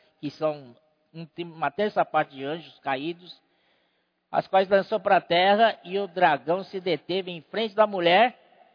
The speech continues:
que estava para dar à luz, a fim de lhe devo-, devorar o filho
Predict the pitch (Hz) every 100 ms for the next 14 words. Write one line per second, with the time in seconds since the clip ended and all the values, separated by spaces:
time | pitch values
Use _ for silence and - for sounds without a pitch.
0 | _ _ - 185 - - 196 202 202 202
1 | 185 170 151 170 196 214 196 185 202 -
2 | - - _ _ _ _ _ _ _ _
3 | _ _ _ _ 170 175 - 226 254 226
4 | 185 202 180 170 208 208 175 143 _ _
5 | 151 180 214 214 170 190 160 185 208 190
6 | - 208 - _ 277 302 180 123